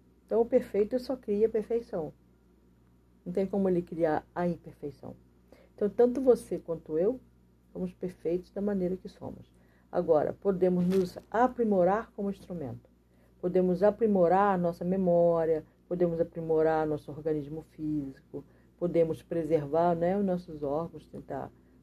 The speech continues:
é, é, também, é,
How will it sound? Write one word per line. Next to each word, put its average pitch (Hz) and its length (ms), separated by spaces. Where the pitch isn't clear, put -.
é, - 560
é, 143 460
também, 185 480
é, 160 760